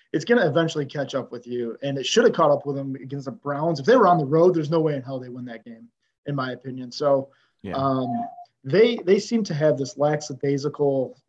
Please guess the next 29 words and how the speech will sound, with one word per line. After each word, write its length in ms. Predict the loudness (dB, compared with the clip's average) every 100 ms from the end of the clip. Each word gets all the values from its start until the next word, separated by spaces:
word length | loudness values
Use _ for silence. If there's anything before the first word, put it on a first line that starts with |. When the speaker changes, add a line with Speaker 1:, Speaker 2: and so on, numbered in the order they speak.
| _ _
Speaker 1:
uh, 180 | -14 -12 -4
way 180 | 2 2
about 300 | 4 2 0
them 120 | -2
in 80 | -4
the 80 | -6
first 240 | -2 -2 -4
half 300 | -6 -6 -8
of 100 | -6
games 480 | -2 -2 -4 -6 -6
where 140 | -6
they're 160 | -6 -10
not 260 | -10 -10 -10
really 340 | -12 -12 -14
try-, 280 | -18 -12 -12 -10 -4
I 80 | 0
don't 140 | 2
know 140 | 4 2
if 100 | 0
it's 140 | -8
not 240 | -4 -2 2
really 160 | 2
trying, 420 | 0 -4 0 0
but 220 | 0 0 -4 _ -4
maybe 160 | 0 2
not 240 | 2 0
motivated, 580 | 4 6 6 4 2 0
something. 680 | -10 -6 -4 -2 -2 -4 -6 _ _ 2
But 320 | 4 4 2